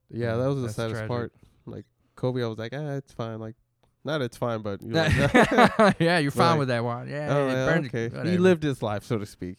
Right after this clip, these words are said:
Speaker 1: He ended his career.
Speaker 2: Yeah, he lived a fulfilling life. So,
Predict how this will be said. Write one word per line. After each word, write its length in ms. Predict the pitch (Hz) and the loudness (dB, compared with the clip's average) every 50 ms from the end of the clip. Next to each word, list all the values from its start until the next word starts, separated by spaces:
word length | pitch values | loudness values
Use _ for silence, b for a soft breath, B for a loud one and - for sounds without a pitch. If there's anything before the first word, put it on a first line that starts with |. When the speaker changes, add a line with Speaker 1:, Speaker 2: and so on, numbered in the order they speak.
| _ | _
Speaker 1:
He 120 | - 113 113 | -8 -6 -6
ended 200 | 110 107 104 101 | -6 -6 -8 -8
his 140 | 110 101 - | -10 -10 -10
career. 460 | - - 110 98 98 101 101 92 - - | -10 -10 -10 -8 -8 -10 -10 -12 -12 -10
Speaker 2:
Yeah, 300 | - 113 131 120 110 110 | -6 -4 -2 -2 0 0
he 160 | 143 143 151 | 0 0 0
lived 240 | 160 180 180 165 160 | 2 0 0 0 -2
a 40 | 147 | -4
fulfilling 580 | - - 139 123 - - 131 127 120 113 110 | -2 -2 -4 -2 -2 -2 -2 0 0 -2 -2
life. 320 | 107 110 113 110 107 107 - | -2 -2 -2 -2 -2 -4 -6
So, 580 | - - - - 107 98 98 95 92 85 - | -10 -10 -6 -4 -2 -2 0 -2 -4 -6 -10